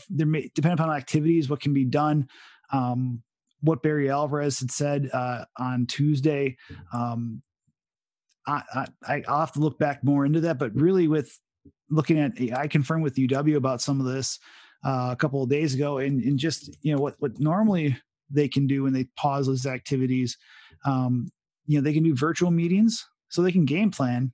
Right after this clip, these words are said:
that, you know, or I guess, I would guess you could game plan that way. Uh, if they have virtual meetings, um, they can go, uh, medical treatment is the, let me just make sure I got this right. Yeah, they can hold virtual meetings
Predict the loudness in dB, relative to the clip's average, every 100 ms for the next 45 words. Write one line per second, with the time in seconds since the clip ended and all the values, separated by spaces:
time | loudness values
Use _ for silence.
0 | _ -8 -4 0 2 2 -2 -4 -6 -4
1 | 0 0 0 0 0 4 4 4 2 2
2 | 2 0 -2 -4 -6 -6 -8 -8 -8 -10
3 | -20 -20 _ -6 0 0 2 0 2 2
4 | 2 2 2 0 0 -4 -12 -20 _ _
5 | -4 -2 -4 -6 -8 -10 _ _ _ -2
6 | 0 2 2 2 2 0 -2 -6 -8 -4
7 | 0 2 0 -2 -4 -2 0 0 -2 -4
8 | _ -2 -2 -2 -2 -2 0 0 0 -2
9 | -6 _ _ _ -4 -2 0 -2 -4 -6
10 | -4 -6 -6 -6 -6 -4 -2 0 0 2
11 | 2 2 2 2 2 2 2 0 -2